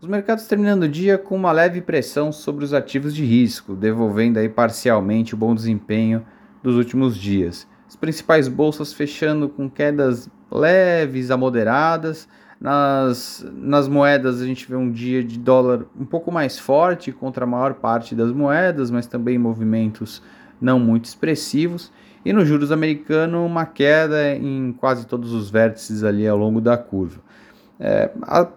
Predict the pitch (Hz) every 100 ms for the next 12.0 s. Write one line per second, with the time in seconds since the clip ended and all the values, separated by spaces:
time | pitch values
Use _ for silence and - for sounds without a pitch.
0 | - - - 208 190 170 170 160 151 156
1 | 151 151 147 - 143 135 120 - 139 135
2 | 123 120 110 - 113 117 113 110 101 113
3 | 139 139 - 113 123 131 120 107 - _
4 | _ - 127 120 131 135 101 - 156 165
5 | - 117 107 - - _ 123 123 110 143
6 | 170 170 - _ - 160 170 165 180 151
7 | 175 175 170 151 143 160 170 160 165 -
8 | 147 151 147 139 123 135 139 123 127 147
9 | 127 - 135 151 147 - 127 117 120 120
10 | 120 117 117 113 110 - 107 101 113 113
11 | 110 104 107 101 98 110 151 147 -